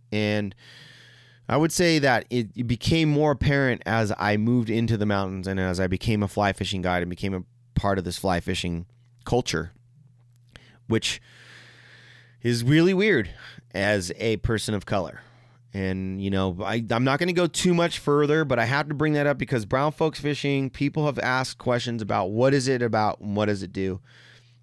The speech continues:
And, and, and, you know, I've, I've talked about it before on my podcast, I think. I've talked about it before on other podcasts. And to be able to partner up with them to sell their gear is, like, an honor and a privilege. And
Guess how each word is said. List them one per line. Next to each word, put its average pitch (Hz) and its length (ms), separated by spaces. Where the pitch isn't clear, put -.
And, 98 420
and, 92 340
and, 107 120
you 98 60
know, 92 140
I've, 92 220
I've 98 160
talked 120 300
about 127 220
it 127 40
before 120 300
on 113 60
my 117 100
podcast, 104 540
I 69 60
think. 98 360
I've 95 100
talked 110 260
about 113 180
it 110 40
before 113 320
on 107 80
other 113 140
podcasts. 98 840
And 104 460
to 127 220
be 135 220
able 160 220
to 160 80
partner 147 360
up 135 100
with - 100
them 127 180
to - 120
sell 123 320
their 120 180
gear 117 360
is, 95 140
like, 104 140
an 98 120
honor 101 340
and 95 80
a 82 60
privilege. 104 600
And 101 280